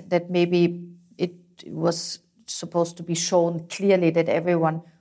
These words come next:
who raises their head or says something against Putin loses his life. So I imagine that it's even much more difficult now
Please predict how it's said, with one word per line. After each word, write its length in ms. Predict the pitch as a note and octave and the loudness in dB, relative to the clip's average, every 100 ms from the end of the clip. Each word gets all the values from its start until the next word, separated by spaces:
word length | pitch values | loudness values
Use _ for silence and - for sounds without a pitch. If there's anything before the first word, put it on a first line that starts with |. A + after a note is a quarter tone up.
| _ | _
who 100 | E3+ | 0
raises 640 | E3 E3 D#3+ E3 E3 - - _ - | 4 4 2 0 -2 -4 -10 _ -2
their 120 | E3 | 0
head 280 | E3+ E3+ E3 | 0 -4 -4
or 160 | - | -4
says 280 | E3 E3 D#3+ | -2 -2 -2
something 560 | - E3 E3 D#3 D3+ D#3+ _ _ _ | -2 -6 -8 -8 -8 -10 _ _ _
against 320 | D#3+ D#3+ - | -4 -4 -4
Putin 380 | - E3 D#3 D#3 - _ | -8 -6 -6 -8 -14 _
loses 340 | F3+ F3 F3 E3+ | 2 2 2 -2
his 200 | E3 E3 | -6 -4
life. 260 | D3+ D#3+ _ _ _ _ | -6 -6 _ _ _ _
So 640 | - F#3 F3+ F3 - - _ - | 2 6 6 6 0 -16 _ -6
I 120 | G3+ | -2
imagine 440 | G3+ G3 G3 G#3+ | 0 0 0 0
that 140 | G3+ F#3+ | 2 2
it's 180 | F#3+ A2+ | -2 0
even 320 | F#3+ G3+ G3+ | 0 2 0
much 320 | F#3+ G3+ - | 0 -2 -2
more 160 | G3+ F#3+ | 0 0
difficult 560 | G3 G3+ G3 F#3+ F3 | -2 -6 -6 -4 -2
now 460 | F3 E3 E3 F3 | 0 0 0 -2